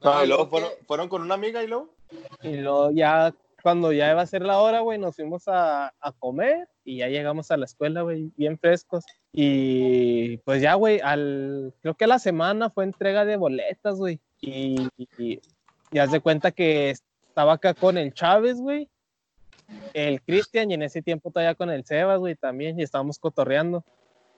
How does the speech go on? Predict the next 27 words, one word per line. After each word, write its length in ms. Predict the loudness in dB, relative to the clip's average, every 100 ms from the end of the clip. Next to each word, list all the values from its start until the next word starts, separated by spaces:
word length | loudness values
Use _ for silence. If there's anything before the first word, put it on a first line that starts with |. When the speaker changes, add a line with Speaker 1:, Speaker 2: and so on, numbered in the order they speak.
| _
Speaker 3:
Porque 220 | -2 -2
pues 180 | -2 2
era 160 | 4 2
primero, 440 | 0 0 2 2
güey, 140 | 2 2
acabamos 420 | 2 -2 -2 -4
de 80 | -4
entrar, 380 | -4 0 0
o 60 | 0
sea, 180 | -4 -6
nomás 280 | -4 -6 -4
éramos 260 | -2 -2 0
los 140 | 0
de 60 | 2
la 120 | 0
primaria. 500 | -2 -8 -4 -4 -6 _ _ _ _ _ _ -18 -16 -6
Speaker 1:
Oh, 200 | -2 -2
ok, 140 | -2 -10 -10
ok. 60 | -14 -16 _ _ _ _
Speaker 3:
Y 160 | -2 2
llega 240 | 2 4
la 180 | 2 0
jefa 300 | -2 -2 -2
de 100 | -2
ese 200 | -4 -6
güey 280 | -4 -4 -4
diciéndome, 720 | -6 -8 -8 -8 -6 -8